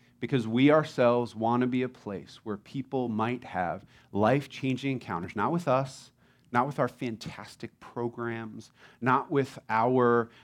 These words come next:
uh, wonderfulness as a people. No, no, no. We want to draw your attention away from us, in fact, and put it to the one who can actually change your life, who can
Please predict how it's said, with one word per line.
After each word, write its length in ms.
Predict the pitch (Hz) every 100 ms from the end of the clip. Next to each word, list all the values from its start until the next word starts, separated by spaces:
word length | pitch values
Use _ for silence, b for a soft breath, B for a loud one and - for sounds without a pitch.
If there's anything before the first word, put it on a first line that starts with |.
| b
uh, 200 | 110 107
wonderfulness 920 | 104 117 127 123 117 123 117 113 110 -
as 200 | 113 110
a 40 | 110
people. 320 | - 110 101
No, 120 | 98
no, 120 | 127 135
no. 160 | 104
We 160 | 98 123
want 140 | 127
to 40 | 113
draw 180 | 120
your 160 | 113 104
attention 420 | 101 160 151 131
away 280 | 107 123 156
from 240 | 151 113
us, 180 | 95 -
in 140 | 95 92
fact, 320 | 82 85 - b b b
and 160 | 104 -
put 220 | - 156
it 100 | 143
to 120 | -
the 100 | 117
one 240 | 107 107 98
who 140 | -
can 140 | 98 92
actually 560 | 117 117 - 104 98 - b b -
change 280 | 123 117
your 120 | 107 104
life, 160 | 92
who 100 | 147
can 180 | 143